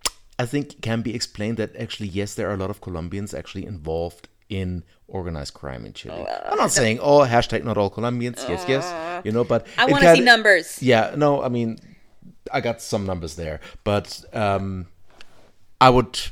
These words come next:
Speaker 1: jump to that conclusion in, it, it makes sense to me in a way, you know?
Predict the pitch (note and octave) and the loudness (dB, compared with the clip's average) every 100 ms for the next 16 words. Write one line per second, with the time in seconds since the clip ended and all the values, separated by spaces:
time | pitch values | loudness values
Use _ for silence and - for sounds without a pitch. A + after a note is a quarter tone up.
0 | - _ A#2 A2+ - A#2+ G2+ G2+ - G2+ | -14 _ -2 -2 -2 -4 -2 -4 -6 -10
1 | - G#2 G2+ G#2+ G#2 F#2+ - - G#2 G#2 | -4 -2 -2 -4 -4 -8 -14 -6 -4 -4
2 | G2 _ _ _ - D#3 - D3 C#3+ - | -8 _ _ _ -10 -8 -4 0 2 2
3 | G#2+ F#2+ - C#2 A1+ B1 G#1 G1+ - - | -2 -2 -8 -8 -8 -10 -10 -12 -12 -6
4 | F#2+ G#2 | -4 -4